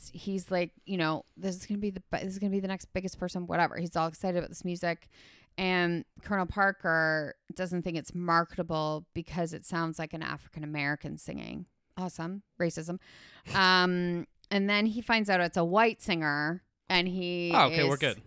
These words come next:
Speaker 1: We're good now.
Speaker 2: Yeah.
Speaker 1: So I'm like, "M-, amazing. That's great." Uh, so his first, um, performance, Elvis's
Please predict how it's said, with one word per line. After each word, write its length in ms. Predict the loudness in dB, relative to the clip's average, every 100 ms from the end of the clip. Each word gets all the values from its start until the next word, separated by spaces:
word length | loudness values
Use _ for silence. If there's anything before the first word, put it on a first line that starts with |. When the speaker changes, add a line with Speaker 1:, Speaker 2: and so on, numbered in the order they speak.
| 0
Speaker 1:
We're 140 | 4
good 160 | 6 4
now. 200 | 2 -8 -10 -6
Speaker 2:
Yeah. 120 | -6 -6
Speaker 1:
So 160 | -6 -4
I'm 100 | 0
like, 220 | -2 -4
"M-, 160 | -10 -10 -8
amazing. 640 | -4 0 0 -2 -8 -10
That's 280 | -10 -12 -20 -20 -20 -16
great." 280 | -12 -12 -14 _ -20 -20 -20 _ _
Uh, 340 | 0 4 4 4
so 420 | 0 2 2 0
his 340 | -4 -4 -4 -6
first, 640 | -6 -2 -2 -4 -10 -16 -20 _
um, 580 | 0 2 2 0 -4 -6 -4
performance, 760 | -2 0 0 0 -2 -4 -6 -8
Elvis's 500 | -6 -6 -8 -12 -14